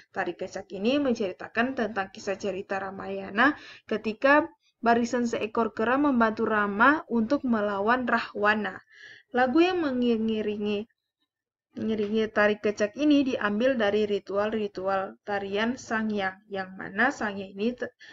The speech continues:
tradisi tarian dan penarinya itu akan berada di bawah alam sadar atau tidak sadar. Melakukan hubungan komunikasi dengan Tuhan atau roh,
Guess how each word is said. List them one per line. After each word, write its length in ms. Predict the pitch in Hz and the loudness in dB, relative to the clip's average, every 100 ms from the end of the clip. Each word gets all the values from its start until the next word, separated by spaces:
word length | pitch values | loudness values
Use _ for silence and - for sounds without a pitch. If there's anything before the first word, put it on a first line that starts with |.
| - - - | -20 -20 -8
tradisi 560 | 247 240 247 240 285 | 0 0 0 -2 -4
tarian 720 | 277 247 220 220 247 285 285 | 0 0 0 0 -2 -4 -4
dan 240 | 220 254 277 | -2 -2 -2
penarinya 560 | 240 214 196 202 208 | -2 0 -2 -2 -6
itu 240 | 208 208 277 | -6 -4 -4
akan 400 | - 214 247 262 | -4 -6 -6 -4
berada 400 | 247 214 208 233 | -4 -4 -2 -2
di 160 | 247 | -2
bawah 240 | 208 196 190 | -2 -2 -2
alam 320 | 202 196 196 | -4 -4 -6
sadar 400 | 208 185 240 - - | -8 2 2 2 -6
atau 320 | 208 233 247 | -6 -2 -4
tidak 320 | 247 208 196 | -2 -6 -6
sadar. 480 | - 208 202 196 196 - - _ _ _ _ _ _ _ _ - | -10 -8 -2 -2 -4 -10 -20 _ _ _ _ _ _ _ _ -4
Melakukan 480 | 233 262 285 311 359 339 | 0 2 4 4 4 4
hubungan 560 | 285 226 240 269 320 381 _ _ _ - _ | 2 4 4 6 4 2 _ _ _ -20 _
komunikasi 1040 | - 254 254 240 254 240 - 294 370 403 _ | -4 -2 -2 -2 2 0 4 4 6 2 _
dengan 500 | 233 240 240 226 226 | -4 -2 0 2 0
Tuhan 460 | 226 220 233 277 233 - | 0 -2 0 -4 -4 -8
atau 560 | 220 208 202 208 202 | -6 -4 -2 0 0
roh, 320 | 202 226 320 | 0 4 4